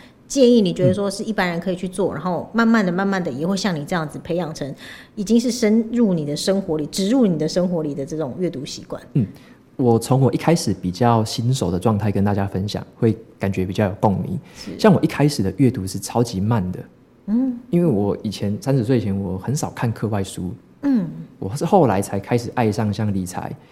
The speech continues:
Speaker 1: 嗯。
Speaker 2: 像领导管理，后来是商管，然后再来个人成长。我会爱上这些书是因为我虽然阅读得慢，可是我觉得我读到每个章节，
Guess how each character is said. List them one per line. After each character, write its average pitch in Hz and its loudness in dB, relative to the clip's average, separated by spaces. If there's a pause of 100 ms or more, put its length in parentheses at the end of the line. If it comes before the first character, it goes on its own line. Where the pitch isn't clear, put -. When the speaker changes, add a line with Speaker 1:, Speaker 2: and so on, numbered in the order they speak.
(120)
Speaker 1:
嗯。 214 -2
Speaker 2:
像 220 4
领 101 0
导 101 2
管 92 -4
理， 98 -4 (240)
后 127 4
来 92 2
是 95 -6
商 104 -4
管， - -4 (480)
然 95 -2
后 98 0
再 98 0
来 92 -2
个 101 -2
人 95 -2
成 95 -8
长。 98 -6 (520)
我 120 2
会 156 6
爱 185 4
上 165 6
这 147 0
些 147 4
书 139 -2
是 131 0
因 127 2
为 123 2 (140)
我 120 4
虽 165 2
然 131 4
阅 143 6
读 113 0
得 101 -2
慢， 104 0 (540)
可 - -4
是 110 0
我 113 2
觉 101 0
得 110 2 (160)
我 101 -4 (160)
读 110 -2
到 151 6
每 120 4
个 95 0
章 113 2
节， 78 -4